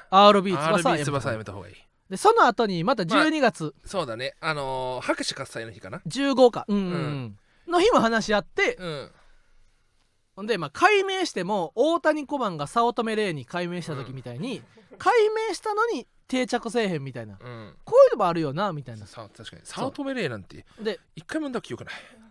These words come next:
Speaker 1: 大谷小判は早乙女玲に改名した後、
Speaker 2: うん。
Speaker 1: 爆笑の太田さんから、
Speaker 2: うん。
Speaker 1: 鏡餅金太郎っていう、
Speaker 2: うん。
Speaker 1: めっちゃいい芸名を提案されたんよ。
Speaker 2: そう。けど、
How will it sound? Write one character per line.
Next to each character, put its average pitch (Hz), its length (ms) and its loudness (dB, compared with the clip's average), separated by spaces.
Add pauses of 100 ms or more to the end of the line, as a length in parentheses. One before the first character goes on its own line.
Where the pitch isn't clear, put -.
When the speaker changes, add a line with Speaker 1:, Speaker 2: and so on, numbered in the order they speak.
(300)
Speaker 1:
大 311 140 -2
谷 277 200 2
小 269 100 -2
判 175 120 0
は 139 80 -4
早 302 180 6
乙 320 140 0
女 285 120 0
玲 262 120 0
に 165 100 -4
改 202 220 -2
名 185 160 -2
し - 60 -6
た 139 100 -6
後、 190 300 2
Speaker 2:
う 135 100 -10
ん。 113 40 -10
Speaker 1:
爆 285 260 2
笑 302 180 4
の 302 300 0
太 233 160 2
田 214 100 -4
さ 143 140 -8
ん 123 60 -14
か 151 100 -2
ら、 220 200 4
Speaker 2:
う - 80 -14
ん。 113 220 -14 (520)
Speaker 1:
鏡 320 440 10
餅 370 240 4
金 285 220 0
太 262 160 8
郎 254 160 10
っ 208 40 2
て 165 120 -6
い 156 280 -2
う、 214 140 -10
Speaker 2:
う 143 60 -18
ん。 120 340 -14 (360)
Speaker 1:
め 180 220 0
っ 311 120 -2
ち - 100 -4
ゃ 539 120 10
い 277 140 8
い - 20 0
芸 208 220 6
名 202 180 2
を 196 40 4
提 214 260 6
案 202 120 4
さ 202 100 2
れ 160 60 -4
た 135 80 -8
ん 110 40 -12
よ。 104 40 -14
Speaker 2:
そ 117 260 -10
う。 - 20 -20
け 302 120 -8
ど、 220 300 -2